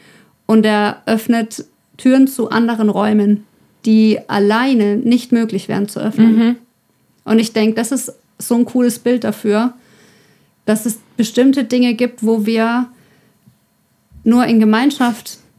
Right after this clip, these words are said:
Speaker 1: den passenden Schlüssel finden können. Für bestimmte Räume, die Gott uns öffnen möchte, die für bestimmte Durchbrüche, die Gott uns schenken möchte, dass wir rauskommen aus dem Nebel oder aus dem Unterdruck stehen,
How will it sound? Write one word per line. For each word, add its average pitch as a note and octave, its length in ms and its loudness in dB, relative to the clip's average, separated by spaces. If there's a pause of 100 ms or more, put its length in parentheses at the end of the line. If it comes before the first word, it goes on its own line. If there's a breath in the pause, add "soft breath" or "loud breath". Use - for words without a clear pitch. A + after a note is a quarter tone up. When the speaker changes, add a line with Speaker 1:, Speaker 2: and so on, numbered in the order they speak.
(160)
Speaker 1:
den A3 140 4
passenden A3+ 380 -2
Schlüssel A3+ 340 -4
finden G#3 380 0
können. F#3+ 320 -4 (1200)
Für B3 140 2
bestimmte A3 440 0
Räume, G#3+ 360 0
die G#3+ 80 -2
Gott G#3 240 -2
uns G#3+ 160 -2
öffnen G#3 340 -2
möchte, G3+ 440 -4
die G#3+ 100 -4
für G#3 160 -2
bestimmte G#3+ 400 0
Durchbrüche, A3+ 580 0
die G#3 100 0
Gott G#3 180 -4
uns G#3 160 -2
schenken G#3 320 -2
möchte, G#3 360 -4
dass G#3 240 -4
wir G#3 120 2
rauskommen G#3+ 560 0
aus - 180 -4
dem G3 220 0
Nebel A#3 320 2
oder G3 240 0
aus G#3 140 -4
dem G#3+ 140 -4
Unterdruck G#3+ 460 -4
stehen, G#3+ 420 -2